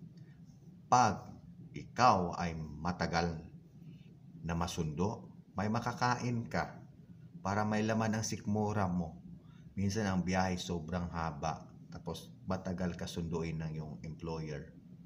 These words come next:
Para may makain ka, magdala ka ng biscuits, huwag mong kalimutan po.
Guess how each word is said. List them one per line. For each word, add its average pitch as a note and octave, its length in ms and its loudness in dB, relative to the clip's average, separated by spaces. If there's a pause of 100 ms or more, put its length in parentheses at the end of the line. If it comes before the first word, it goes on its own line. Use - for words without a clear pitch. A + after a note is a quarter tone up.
(120)
Para G#2+ 200 0
may A2+ 120 2
makain G#2+ 560 2
ka, D#2+ 200 -4
magdala F2 400 0
ka G#2+ 80 0
ng G2 160 2
biscuits, F2 560 -6
huwag F2 160 -4
mong F#2 240 0
kalimutan F2 560 0 (120)
po. - 160 -14